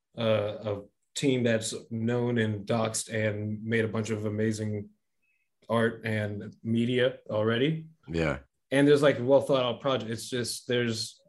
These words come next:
Speaker 1: it's clean and it's fun to look at and they're fun. There's a lot of reasons why, uh, a lot of these projects are s-, have that staying power. Even, again, we were talking about Squiggles earlier, which
Speaker 2: Yeah.
Speaker 1: kinda reminds me of Doodles when you think about it, just 'cause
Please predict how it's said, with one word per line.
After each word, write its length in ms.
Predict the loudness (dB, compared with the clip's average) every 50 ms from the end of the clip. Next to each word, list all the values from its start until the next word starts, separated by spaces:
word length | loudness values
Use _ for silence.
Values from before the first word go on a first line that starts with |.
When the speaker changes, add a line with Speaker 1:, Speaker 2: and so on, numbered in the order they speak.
| _ _ -10
Speaker 1:
it's 160 | -10 -8 -8
clean 560 | -8 -4 0 2 4 4 4 4 2 0 -2 -6 _ _ _ _ _ -10
and 200 | -6 -4 -2 -2
it's 180 | -2 -2 -4 -8 -12 _ -20 -20 -20 _ _ _ _ -12 -4
fun 180 | -2 -2 0
to 60 | 0
look 200 | 0 0 0 0
at 200 | -2 -6 -6 -8 -14 _ -6
and 160 | -6 -4 -4
they're 120 | -4 -6
fun. 300 | -6 -4 -4 -4 -4 -6 -12 -18 _ _ _ -8
There's 160 | -6 -2 0
a 40 | 2
lot 200 | 4 4 6 6
of 40 | 4
reasons 300 | 4 2 2 -2 -4 -2
why, 360 | -2 0 2 2 4 4 4
uh, 200 | 4 2 0 0 -4 -10 _ _ _ _ _ _ _ _ _ _ -8 -4
a 20 |
lot 120 | -2 -2 0
of 40 | 0
these 100 | -2 -4
projects 400 | -2 -2 0 0 0 -2 -4 -4
are 60 | -6
s-, 300 | -6 -6 -6 -10 -10 -14 -14
have 300 | -12 -6 -2 0 0 0
that 160 | 0 0 -2 -2
staying 260 | -2 -2 -2 -2 -2
power. 260 | -2 -2 -2 -2 -2
Even, 280 | -4 -4 -2 -2 0 0
again, 240 | 0 2 2 2 2
we 60 | 2
were 80 | 0 0
talking 180 | 0 0 0
about 140 | 0 0 -2
Squiggles 420 | -2 -2 -2 0 0 0 -2 -2
earlier, 340 | -2 -4 -4 -4 -6 -8 -10 _ _ _ _ _ _ _ _ -4
which 200 | -2 -2 -2 0
Speaker 2:
Yeah. 80 | 0 2
Speaker 1:
kinda 120 | 4 4
reminds 320 | 4 6 6 6 6 4 4
me 100 | 2 2 0
of 100 | 0 0
Doodles 280 | -2 -2 -2 -2 -4
when 80 | -4 -6
you 40 | -4
think 180 | -2 -2 -2
about 280 | -2 -2 -2 -2 -2 -2
it, 40 | -4
just 160 | -6 -10 -8 -6
'cause 280 | -6 -6 -6 -6 -10